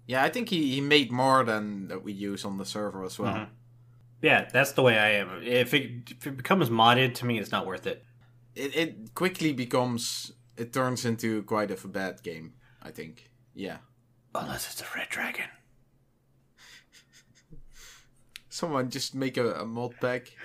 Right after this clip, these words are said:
Speaker 1: where,
Speaker 2: <laughs>
Speaker 1: where you get a, a, a rideable red dragon.
Speaker 2: And it can only be ridden by duds.
Speaker 1: Oh boy.
Speaker 2: <laughs>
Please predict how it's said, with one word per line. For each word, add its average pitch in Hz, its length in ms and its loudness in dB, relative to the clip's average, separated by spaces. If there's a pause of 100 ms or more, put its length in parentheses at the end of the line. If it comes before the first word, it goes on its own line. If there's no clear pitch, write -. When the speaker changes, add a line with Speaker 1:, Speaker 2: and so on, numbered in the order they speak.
Speaker 1:
where, 120 400 4
Speaker 2:
<laughs> - 80 -20
Speaker 1:
where 110 120 -8
you 127 160 -4
get 147 180 4
a, 104 400 0 (320)
a, 127 40 -8
a 127 120 -8
rideable 120 520 0
red 120 240 -4
dragon. 123 480 -6 (1200)
Speaker 2:
And 135 160 6
it 120 160 0
can 120 240 0
only 147 240 6
be 135 160 6
ridden 117 360 4
by 104 140 6
duds. 101 520 0 (1000)
Speaker 1:
Oh 135 200 -2
boy. 98 440 -4 (340)
Speaker 2:
<laughs> - 60 -2